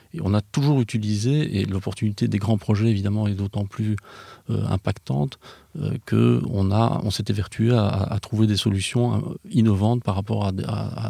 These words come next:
à des problématiques particulières. Je pense, par exemple, euh, au traitement des eaux usées dans un bâtiment de septante-cinq mille mètres carrés, où on s'est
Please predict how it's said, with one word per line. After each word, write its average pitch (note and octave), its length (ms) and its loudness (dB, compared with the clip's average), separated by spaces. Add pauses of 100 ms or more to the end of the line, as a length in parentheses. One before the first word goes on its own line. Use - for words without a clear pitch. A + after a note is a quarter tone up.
à - 180 -18
des B2 80 -8
problématiques G2+ 600 -4
particulières. G#2+ 640 -4 (320)
Je - 120 -16
pense, G2+ 260 -4
par F#2 160 -6
exemple, G2+ 420 -4
euh, G2 100 -2 (420)
au G2+ 100 -2
traitement G#2+ 380 -2
des F#2+ 200 0
eaux F#2+ 100 2
usées F#2+ 360 0
dans F2+ 300 -2
un F2 60 -2
bâtiment F#2+ 640 -4
de F#2+ 60 -2 (180)
septante-cinq G2+ 560 -4
mille F#2 140 -2
mètres F#2 160 -4
carrés, G2+ 320 0
où A#2 80 2
on G2+ 120 2
s'est - 220 -4